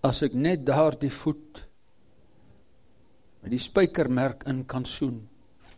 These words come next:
vir dit wat u vir hierdie man gedoen het,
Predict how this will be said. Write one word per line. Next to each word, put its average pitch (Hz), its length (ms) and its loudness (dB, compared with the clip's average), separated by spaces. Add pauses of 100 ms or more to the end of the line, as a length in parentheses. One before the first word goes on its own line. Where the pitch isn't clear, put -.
(1600)
vir 127 120 0
dit 180 240 4
wat 151 240 0
u 156 80 2
vir 139 220 0
hierdie 139 260 4
man 113 320 -2
gedoen 107 400 -6
het, 95 120 -16